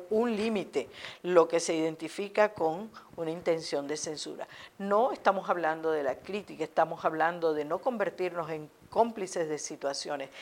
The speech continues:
Cuando hablemos en el capítulo dos, que vamos a hablar acerca de la perversión moral en los niños,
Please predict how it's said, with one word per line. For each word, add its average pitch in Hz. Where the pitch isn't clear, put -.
Cuando 165
hablemos 220
en 196
el 160
capítulo 190
dos, 160
que -
vamos 160
a 180
hablar 156
acerca 175
de 165
la 147
perversión 160
moral 165
en 147
los 160
niños, 165